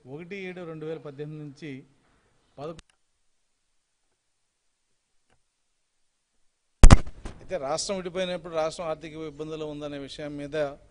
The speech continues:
మేము కూడా అర్థం చేసుకున్నాం. అందుకనే ఈ ఇంతకాలం కూడా పీఆర్సీ ఏరియర్స్ మీద ప్రభుత్వంతో ఎక్కడ కూడా మేము గట్టిగా ఒత్తిడి తెచ్చిన సందర్భం లేదు. అయితే ఈ రోజున మరి పెన్షనర్స్ కానీ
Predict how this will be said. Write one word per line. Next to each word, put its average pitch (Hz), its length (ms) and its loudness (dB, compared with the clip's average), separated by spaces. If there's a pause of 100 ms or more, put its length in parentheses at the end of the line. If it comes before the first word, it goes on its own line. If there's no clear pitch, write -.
(520)
మేము 143 180 -2
కూడా 156 140 8
అర్థం 143 260 4
చేసుకున్నాం. 156 480 0
అందుకనే 151 640 2 (120)
ఈ 139 380 -2 (100)
ఇంతకాలం 147 480 6
కూడా 147 140 4
పీఆర్సీ 139 460 2
ఏరియర్స్ 135 340 -2
మీద 135 340 2 (680)
ప్రభుత్వంతో 160 480 2
ఎక్కడ 147 220 4
కూడా 147 220 6
మేము 135 260 2
గట్టిగా 127 580 0
ఒత్తిడి 131 260 -2
తెచ్చిన 135 260 -2
సందర్భం 127 440 0
లేదు. 135 280 2 (640)
అయితే 190 220 4
ఈ 170 80 6
రోజున 180 540 6 (800)
మరి 139 200 4
పెన్షనర్స్ 143 500 2
కానీ 156 360 6